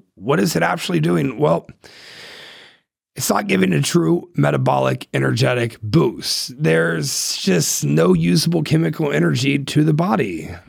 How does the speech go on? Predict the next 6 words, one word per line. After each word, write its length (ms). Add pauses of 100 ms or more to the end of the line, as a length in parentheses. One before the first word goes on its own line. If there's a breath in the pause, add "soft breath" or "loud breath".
(120)
Unfortunately, 1040
this 440 (180)
cup 520 (680 loud breath)
isn't 260
actually 760 (180)
supplying 1000